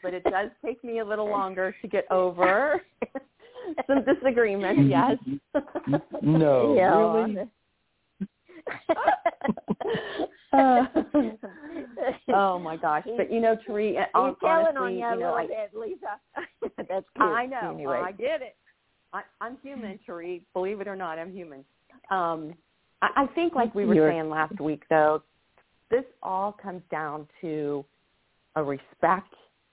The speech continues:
Speaker 1: and appreciation for each other. And if you don't have that in a relationship, I don't know how it could be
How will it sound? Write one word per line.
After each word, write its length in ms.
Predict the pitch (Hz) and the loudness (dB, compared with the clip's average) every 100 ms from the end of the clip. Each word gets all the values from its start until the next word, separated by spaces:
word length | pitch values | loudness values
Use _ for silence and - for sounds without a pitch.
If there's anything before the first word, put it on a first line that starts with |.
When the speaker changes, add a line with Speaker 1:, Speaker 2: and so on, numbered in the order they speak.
| _ _ | _ _
Speaker 1:
and 120 | 165 160 | -4 -4
appreciation 1040 | 151 175 165 156 156 151 - 143 135 127 - _ | -2 -6 -4 0 0 -2 -2 0 0 -4 -12 _
for 220 | - 131 | 4 4
each 180 | 127 131 - | 2 -2 2
other. 240 | 104 - - _ _ _ _ - | 2 0 -12 _ _ _ _ -4
And 140 | 165 | -2
if 80 | 156 160 | -2 -4
you 180 | 170 | -2
don't 200 | 220 262 | 0 0
have 440 | - - 156 165 170 | -4 -4 0 0 -2
that 340 | 156 160 185 - 170 | -8 -6 -10 -8 -6
in 120 | 165 | -4
a 60 | |
relationship, 800 | 156 143 139 147 - 214 - 247 247 _ _ _ _ _ _ _ _ | -4 -6 -6 -8 -8 -4 2 2 0 _ _ _ _ _ _ _ _
I 180 | 165 170 | 2 2
don't 360 | 160 175 175 - - | 2 -2 -2 -6 -8
know 240 | 175 156 | -4 -4
how 460 | 160 170 151 147 - | -6 -6 -2 -2 -4
it 160 | - 156 | -8 -8
could 120 | 147 | -10
be 160 | 143 | -8